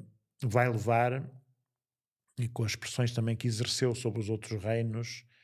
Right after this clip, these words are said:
e particularmente sobre o Papa, a que, eh, o mesmo processo, eh, se replicasse, eh, passados logo cinco anos em França, em mil setecentos e sessenta e quatro.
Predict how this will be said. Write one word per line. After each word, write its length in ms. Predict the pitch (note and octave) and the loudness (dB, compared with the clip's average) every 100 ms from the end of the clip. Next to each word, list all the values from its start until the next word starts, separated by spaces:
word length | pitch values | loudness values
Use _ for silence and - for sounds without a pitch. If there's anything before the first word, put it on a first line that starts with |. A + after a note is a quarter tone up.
| _ _ - | _ _ -6
e 120 | A#2 | -4
particularmente 720 | - - - A#2 G#2+ G#2+ G#2 | -2 -4 -2 0 0 -2 -2
sobre 200 | A2 G2+ | -4 -4
o 40 | G2+ | -4
Papa, 540 | G2+ G#2 - A#2+ - - _ _ _ _ | -2 -2 -2 -6 -6 -14 _ _ _ _
a 100 | - | -8
que, 560 | B2 - B2 B2 B2+ B2 | -6 0 4 4 2 -2
eh, 560 | - A#2 A2+ G#2+ G#2+ - | 0 2 2 2 0 -4
o 80 | B2+ | 0
mesmo 300 | A#2+ A#2 A2+ | 4 4 4
processo, 760 | G#2+ A2 - A2 - - A#2+ A#2+ B2 | -2 -2 -2 -2 -2 -4 -4 -4 -2
eh, 200 | A#2 G#2+ | -2 -2
se 140 | - | -2
replicasse, 880 | A#2+ A#2+ A2+ G2+ G#2 F#2 - - A2+ - _ _ _ _ - | -2 0 -2 0 -2 -2 -8 -10 -12 -14 _ _ _ _ -12
eh, 60 | |
passados 580 | A2+ A2 - A#2+ G#2 G2+ | -6 -4 2 2 2 -2
logo 680 | A2 G#2+ G#2 F#2+ G2 F#2+ F#2 | 0 0 0 -4 -4 -4 -4
cinco 360 | - B2 A#2 A#2 | -2 0 2 0
anos 340 | G#2+ G2+ - | 0 -4 -4
em 100 | G2 | -6
França, 680 | - A#2 C#3 C3 D#3+ E3+ F#3 | -2 0 0 -2 -4 -6 -6
em 120 | A2 | -4
mil 440 | G2+ G#2 G2 F#2 - _ _ | -2 -2 -2 -6 -12 _ _
setecentos 520 | - G#2 - A2+ G#2 | -8 -6 -4 -4 -4
e 40 | - | -6
sessenta 280 | - G2+ G2+ | -6 -4 -6
e 40 | |
quatro. 640 | - A2+ C3 C3 C#3+ C3+ | 0 0 0 -2 -6 -6